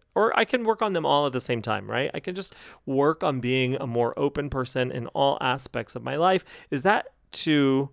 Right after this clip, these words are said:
much? <laughs> Is that, like, too much to focus on in one day, like, or in one life, I guess?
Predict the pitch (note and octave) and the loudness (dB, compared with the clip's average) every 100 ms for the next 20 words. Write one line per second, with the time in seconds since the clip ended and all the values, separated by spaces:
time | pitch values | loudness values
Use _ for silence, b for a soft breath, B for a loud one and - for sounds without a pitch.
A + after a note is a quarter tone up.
0 | _ B2 F#3+ C#4+ - - - _ - - | _ 0 0 0 -4 -6 -10 _ -10 -6
1 | F#3 E3 E3 D3+ B2 D#3 C#3+ - - A2+ | -6 0 0 0 -2 -2 -2 -2 -6 -6
2 | G#2 - C#3 C3+ B2 B2+ B2 D#3+ G#3+ E3+ | -6 -4 -4 -2 -2 0 0 0 -4 -6
3 | A2+ - - - B2+ A#2 - A#2 B2 B2+ | -6 -10 -18 -4 -2 -2 -4 -6 -4 0
4 | D#3+ G3+ - F3 F3 G#3+ - | 0 0 -4 -2 0 0 -4